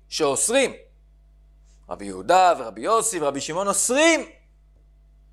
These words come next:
אפשר להסביר את זה בשתי צורות, למה הם אוסרים. צורה ראשונה, רואים שרבי יהודה סובר, אין ברירה.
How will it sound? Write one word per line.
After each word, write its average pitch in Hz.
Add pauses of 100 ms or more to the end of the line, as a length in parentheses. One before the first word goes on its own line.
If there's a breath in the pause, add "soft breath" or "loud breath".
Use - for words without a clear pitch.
(720)
אפשר 165
להסביר 185
את 196
זה 190
בשתי 220 (160)
צורות, 139 (160)
למה 135
הם 123
אוסרים. 117 (1120)
צורה 170
ראשונה, 147 (880)
רואים 147
שרבי 160
יהודה 175
סובר, 147 (280)
אין 131
ברירה. 180